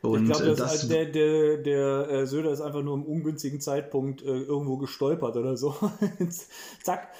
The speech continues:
Speaker 2: Ja, war der, war der Laschet weiter vorne. Ähm, ja.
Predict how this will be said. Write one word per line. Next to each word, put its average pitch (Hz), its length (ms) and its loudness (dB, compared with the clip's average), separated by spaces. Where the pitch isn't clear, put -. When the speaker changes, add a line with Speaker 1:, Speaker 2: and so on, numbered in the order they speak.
Speaker 2:
Ja, 160 420 0
war 147 120 -4
der, 139 420 0
war 135 160 -2
der 135 80 2
Laschet 139 340 -2
weiter 127 220 -2
vorne. 135 540 -4
Ähm, 139 520 -2
ja. 113 400 -10